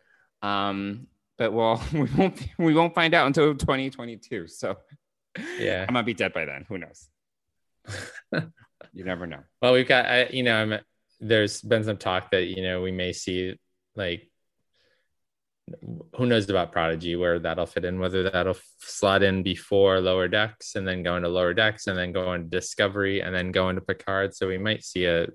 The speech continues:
Speaker 2: real good run of Trek later this year, well
Speaker 1: Yeah,
Speaker 2: into
Speaker 1: that would be
Speaker 2: twenty twenty-two.
Speaker 1: nice.
Speaker 2: So,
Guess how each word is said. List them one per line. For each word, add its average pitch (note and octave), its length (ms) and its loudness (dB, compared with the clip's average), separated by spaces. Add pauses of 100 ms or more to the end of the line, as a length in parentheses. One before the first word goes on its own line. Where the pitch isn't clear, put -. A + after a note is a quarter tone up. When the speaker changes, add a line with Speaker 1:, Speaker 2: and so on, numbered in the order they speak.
(120)
Speaker 2:
real F2+ 200 2
good F2 260 -2
run F2 320 0
of F2 240 -6 (640)
Trek - 400 -2
later F2 300 0
this E2+ 240 -8
year, F2 320 -2
well F2+ 220 -2
Speaker 1:
Yeah, F2 100 -2
Speaker 2:
into F2 120 -4
Speaker 1:
that - 140 -6
would F#2+ 140 -2
be F#2 80 0
Speaker 2:
twenty F2+ 40 -6
twenty-two. F#2 640 0
Speaker 1:
nice. - 100 -12
Speaker 2:
So, F#2 540 0